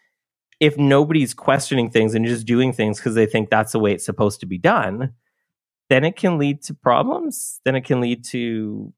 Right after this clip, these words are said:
uh, even problems in so much as if you're chasing somebody else's version of success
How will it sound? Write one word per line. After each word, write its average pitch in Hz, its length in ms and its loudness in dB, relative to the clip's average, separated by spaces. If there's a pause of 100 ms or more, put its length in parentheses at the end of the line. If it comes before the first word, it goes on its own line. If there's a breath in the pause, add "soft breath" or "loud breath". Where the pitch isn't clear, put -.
(100)
uh, 139 60 0 (120)
even 202 400 -2 (100)
problems 139 520 2
in 127 80 -4
so 127 160 2
much 123 360 0
as 110 400 0 (400 soft breath)
if 147 160 2
you're 156 120 4
chasing 165 440 -2
somebody 147 280 2
else's 117 340 0
version 113 580 2
of 104 240 0
success - 1000 -4